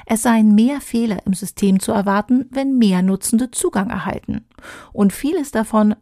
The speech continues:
werde nur schwer zu beheben sein. Auch meine Kollegin Eva Maria Weiß von Heise Online findet, so beeindruckend die Beispielvideos von Sora sind, so viele Fragen wirft die K I noch auf.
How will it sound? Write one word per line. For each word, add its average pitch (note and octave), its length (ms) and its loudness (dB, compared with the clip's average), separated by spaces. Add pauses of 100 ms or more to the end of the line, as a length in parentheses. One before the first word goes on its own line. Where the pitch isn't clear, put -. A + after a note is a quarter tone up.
werde G3+ 300 0
nur A3 180 0
schwer - 340 -8
zu - 180 -8
beheben A3 400 -6
sein. - 340 -18 (1000)
Auch C4+ 200 -2
meine D4+ 200 -6
Kollegin G#3+ 480 -2
Eva G3 240 -4
Maria F3+ 400 -4
Weiß F#3+ 320 -6
von G3 200 -4
Heise G3 240 -4
Online A3+ 320 0
findet, A3 380 -2 (280)
so F#3+ 260 0
beeindruckend B3+ 720 -2
die G3+ 80 0
Beispielvideos G3 880 -2
von G3 180 -2
Sora F#3 300 -4
sind, C#4+ 400 -6 (220)
so C#4+ 160 -6
viele G3+ 280 -4
Fragen - 520 -8
wirft F#3 220 -8
die G#3 60 -4
K B3 220 -6
I G#3 100 -2
noch F#3 220 -4
auf. - 400 -8